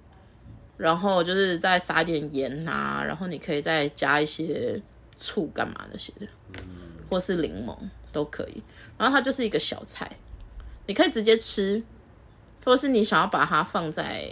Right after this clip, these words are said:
Speaker 1: 面包上面吃也可以，但它就会是，它，它就是一种吃法。
Speaker 2: 嗯。
Speaker 1: 对，所以其实生鱼你，你不是用沾酱油，假设如果沾酱油跟 wasabi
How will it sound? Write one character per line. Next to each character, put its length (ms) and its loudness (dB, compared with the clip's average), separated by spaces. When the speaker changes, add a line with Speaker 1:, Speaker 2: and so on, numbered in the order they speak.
Speaker 1:
面 220 0
包 200 -4
上 180 -8
面 200 -6
吃 180 -8
也 160 -8
可 200 -12
以， 100 -14
但 160 6
它 140 0
就 120 2
会 140 4
是， 180 -6
它， 180 6
它 240 0
就 100 4
是 400 2
一 80 0
种 240 -2
吃 300 0
法。 240 -4
Speaker 2:
嗯。 500 -12
Speaker 1:
对， 120 2
所 140 8
以 60 10
其 160 0
实 100 2
生 300 4
鱼 220 0
你， 340 -4
你 140 -4
不 140 -2
是 180 0
用 540 6
沾 400 6
酱 340 4
油， 420 2
假 160 6
设 180 8
如 120 10
果 100 10
沾 300 6
酱 260 2
油 220 4
跟 220 2
wasabi 600 -2